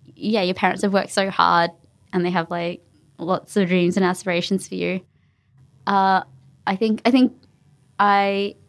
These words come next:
was helped because my brother did architecture before me and he didn't really like it. But my parents were like, "Oh, finish your first year. Oh, finish your second year. Oh, you're halfway through to your Bachelor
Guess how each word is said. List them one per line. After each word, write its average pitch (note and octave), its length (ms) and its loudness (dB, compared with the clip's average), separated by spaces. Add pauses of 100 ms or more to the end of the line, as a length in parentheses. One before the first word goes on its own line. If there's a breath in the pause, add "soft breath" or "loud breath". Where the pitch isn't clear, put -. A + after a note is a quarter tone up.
(500)
was G#3+ 220 0
helped G#3 320 0
because G#3+ 260 0
my G3 160 0
brother F3+ 280 2
did F#3+ 140 0
architecture G3 580 0
before B3 320 0
me C4 180 2
and A#3 120 2
he G3+ 100 0
didn't F#3 420 -2
really F3+ 220 -6
like E3 320 -6
it. - 240 -8
But - 180 -6
my F#3 160 -2
parents E3+ 420 -4
were F#3 80 -10
like, F3 360 -4
"Oh, A#3 360 -2 (140)
finish B3+ 260 2
your A#3 80 2
first A3 360 -4
year. E3+ 260 -4 (500)
Oh, A#3+ 260 4
finish A#3 300 0
your B3 80 0
second B3 320 4
year. F#3+ 200 0
Oh, A3+ 180 2
you're G#3 140 2
halfway A#3 380 4
through A#3 240 0
to G#3+ 60 2
your G3 120 2
Bachelor F#3+ 460 0